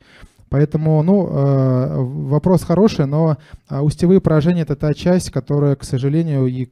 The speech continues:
это относится ко всем, э, ко всем, э, бассейнам, э, самое проблемное для всех вмешательств. И, конечно, если возможность устьевого поражения сделать открытое хирургическое, сделать реконструкцию, это, наверное, одна из самых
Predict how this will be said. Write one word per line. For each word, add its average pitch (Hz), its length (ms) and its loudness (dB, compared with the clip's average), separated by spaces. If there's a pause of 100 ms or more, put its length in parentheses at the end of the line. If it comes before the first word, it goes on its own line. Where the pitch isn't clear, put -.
это 143 220 -6
относится 135 360 -4
ко 135 120 -6
всем, 131 460 -6
э, 123 380 -6 (440)
ко 139 60 -2
всем, 139 360 -4
э, 123 180 -4
бассейнам, 135 680 -2
э, 123 240 -4
самое 139 340 -6
проблемное 131 480 -4
для 123 240 -6
всех 170 240 -6
вмешательств. 135 580 -6 (280)
И, - 60 -20
конечно, 147 360 -4
если 123 320 -6
возможность 135 640 -6
устьевого 131 340 -4
поражения 131 380 -6
сделать 123 260 -6
открытое 123 500 -8 (220)
хирургическое, 135 540 -4
сделать 123 180 -2
реконструкцию, 131 500 -8
это, 123 100 -12
наверное, 127 340 -6
одна 127 260 -6
из 123 60 -8
самых 135 380 -8